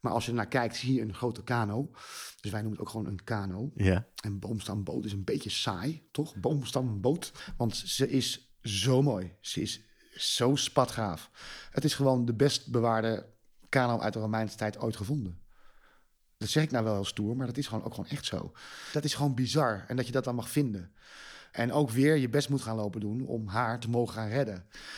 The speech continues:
Speaker 1: Ik was aan het werk in Utrecht. De, de werkgroep belde mij. Eh,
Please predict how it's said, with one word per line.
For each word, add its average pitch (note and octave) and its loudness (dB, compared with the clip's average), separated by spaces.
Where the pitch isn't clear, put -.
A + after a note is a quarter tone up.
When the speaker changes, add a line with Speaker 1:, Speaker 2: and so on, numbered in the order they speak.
Speaker 1:
Ik - 2
was C#3 4
aan C3 4
het A2+ 0
werk C#3 6
in C3 -2
Utrecht. - -2
De, A2+ -6
de - -10
werkgroep B2 2
belde B2 6
mij. A2 0
Eh, G#2 0